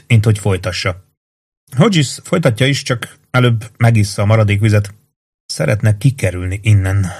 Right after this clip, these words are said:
Mister Mercedes mostanra elolvashatta Jerome levelét. Ha így történt, leléphet. Ami épp jól jön Hodgesnak. Egy futó embert könnyebb kiszúrni, mint egy rejtőzőt.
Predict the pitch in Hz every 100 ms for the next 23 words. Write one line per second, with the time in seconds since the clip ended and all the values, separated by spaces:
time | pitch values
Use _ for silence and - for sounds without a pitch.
0 | - - 110 92 90 107 107 - 101 92
1 | - 107 - 110 110 110 - _ _ 123
2 | 123 92 87 90 - 98 - 92 95 90
3 | 92 92 90 87 - _ _ _ _ 101
4 | 98 104 104 113 107 120 117 107 127 139
5 | 92 85 - 87 - _ _ _ _ _
6 | _ - 120 135 139 - 143 147 - 120
7 | 98 90 92 92 98 92 87 98 - -
8 | _ _ _ _ _ 113 - 143 143 104
9 | 98 120 113 117 107 - 143 117 87 82
10 | - 98 - 90 92 92 92 95 95 92
11 | 90 95 95 90